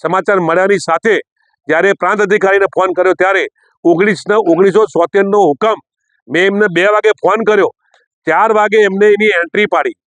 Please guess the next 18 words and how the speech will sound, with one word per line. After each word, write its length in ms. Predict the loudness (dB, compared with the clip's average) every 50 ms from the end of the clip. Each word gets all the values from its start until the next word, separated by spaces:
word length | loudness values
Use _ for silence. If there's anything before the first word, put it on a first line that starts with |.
| _ _ _ _ -6
એની 160 | -2 0 0
એન્ટ્રી 340 | 0 0 0 -2 -2 -2 -2
પાડી 360 | 0 0 0 0 0 0 -2 -4 -8 _ _ _ -6
અને 120 | -2 -2 0
એન્ટ્રી 320 | 0 0 0 0 0 0
એમણે 320 | 2 2 2 2 2 2 0
મને 220 | 0 0 -2 -2
WhatsApp 440 | -2 -2 -2 -4 -4 _ -4 -4 -2 -2
પણ 120 | -4 -4
કરી. 240 | -4 -6 -8 -8 -10 _ _ _ _ _ _ _ _ _ _ -4
એ 80 | -2
એન્ટ્રીથી 560 | 0 0 -2 -2 -2 -2 -2 0 0 -2 -2 -2 _ _ _ _ _ _ _ -6
આ 80 | -6 -4
જગ્યા 300 | -2 -2 -2 0 -2 -2
શ્રી 220 | -2 -2 -2 -2
સરકાર 320 | 0 -2 -2 -2 -2 -2 -2
દાખલ 260 | -2 -2 -2 -4 -6
થશે. 280 | -4 -6 -8 -8 -10